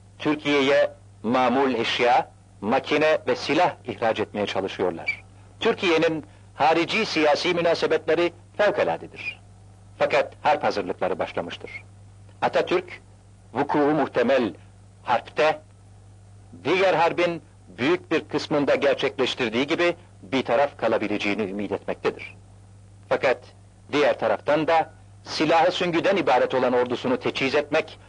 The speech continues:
müdafaa tedbirlerini kuvvetlendirmek mecburiyetindedir. Atatürk, Hitler'in dinamik Alman milletinin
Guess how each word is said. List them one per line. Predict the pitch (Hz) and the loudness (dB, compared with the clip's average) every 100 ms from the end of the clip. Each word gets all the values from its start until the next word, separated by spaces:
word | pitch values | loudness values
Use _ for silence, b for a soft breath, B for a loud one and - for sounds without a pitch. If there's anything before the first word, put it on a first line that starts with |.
| B | B
müdafaa | 120 123 131 127 143 156 | -4 2 2 4 2 2
tedbirlerini | 127 131 117 117 135 | -2 0 0 2 0
kuvvetlendirmek | - 98 110 - 101 104 107 - | -2 -2 -2 0 0 0 -2 -2
mecburiyetindedir. | 113 85 82 78 - - - - - - - - - | -4 -4 -10 -12 -18 -20 -16 -14 -14 -20 -20 -12 -4
Atatürk, | 135 208 202 196 - - b b - | 0 0 0 -2 -4 -18 b b -8
Hitler'in | 220 - 151 120 95 - b b - 101 | -6 0 0 2 -2 -10 b b -14 -2
dinamik | 156 160 196 196 | 0 2 2 0
Alman | 143 139 180 | 2 2 2
milletinin | 196 180 170 165 160 165 151 | 2 0 0 0 0 0 -4